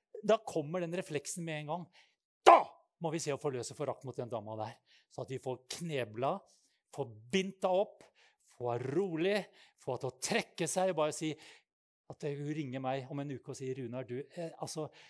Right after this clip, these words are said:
nå har jeg bedt litt over dette her.» Vi bruker jo sånne ord. «Jeg har bedt litt over dette her. Og jeg kjenner faktisk at, eh, jeg tror ikke det er det jeg skal gjøre.» Men når du stiller deg opp, og Gud ga deg denne muren,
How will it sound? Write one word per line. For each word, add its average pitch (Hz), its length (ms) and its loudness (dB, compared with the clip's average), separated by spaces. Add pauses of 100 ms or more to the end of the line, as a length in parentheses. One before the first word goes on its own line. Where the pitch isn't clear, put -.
(300)
nå 156 140 -4
har 151 80 0
jeg 147 180 -2
bedt - 320 -4
litt 165 220 -2
over 143 180 0
dette 147 240 -2
her.» 156 160 2
Vi 131 140 -6
bruker 127 240 -4
jo 196 80 -6
sånne 131 180 -2
ord. 131 240 -4
«Jeg 151 160 2
har 147 160 -4
bedt - 320 -2
litt 143 220 -4
over 131 180 -2
dette 131 240 -4
her. 160 220 0 (640)
Og 156 100 2
jeg 196 160 2
kjenner 185 400 0
faktisk - 720 -4
at, 180 260 -6
eh, 185 380 0 (720)
jeg - 100 -4
tror 147 240 -4
ikke 151 220 -6
det 147 80 4
er 143 100 0
det 131 140 0
jeg 107 100 -4
skal 117 220 -6
gjøre.» - 240 -10 (2250)
Men 151 100 -4 (160)
når 143 160 0
du - 80 -6
stiller 120 400 -4
deg 110 140 -4
opp, - 80 -20 (440)
og 117 140 -4
Gud 120 180 -6
ga 104 140 -8 (140)
deg 127 160 -2
denne 113 180 -8
muren, 117 480 -10